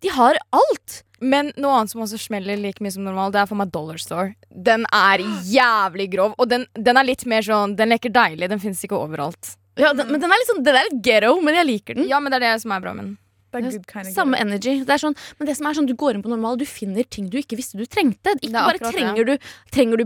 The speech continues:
Speaker 1: butikken du ikke, <laughs> ikke bare visste jeg ikke at jeg trengte Normal i livet med, men man går inn i Normal, så finner man ting man ikke visste man trengte i livet. <gasps> Breathe.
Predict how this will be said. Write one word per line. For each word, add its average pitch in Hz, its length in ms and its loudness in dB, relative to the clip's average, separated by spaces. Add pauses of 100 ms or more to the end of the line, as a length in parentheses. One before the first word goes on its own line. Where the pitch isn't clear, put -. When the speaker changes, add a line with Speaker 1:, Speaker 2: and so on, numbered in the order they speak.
Speaker 1:
butikken 226 320 -6
du 240 80 0
ikke, 247 220 -6 (500)
<laughs> - 640 0
ikke 302 240 -2
bare 240 160 4
visste - 320 -4
jeg 180 160 -8
ikke 226 140 -2
at 277 100 2
jeg 277 140 2
trengte 226 260 0
Normal 190 320 -2
i 196 140 -4
livet 180 180 -8
med, 302 140 4
men 254 100 4
man 254 140 4
går 220 180 2
inn 185 80 -8
i 196 80 -8
Normal, 226 320 0
så 226 160 -10
finner 208 240 -2
man 233 80 0
ting 190 160 -6
man 214 80 -2
ikke 220 160 -4
visste 226 160 -8
man 202 160 -6
trengte - 240 -20
i - 80 -20
livet. - 160 -2 (720)
<gasps> 330 880 -2
Breathe. 220 800 0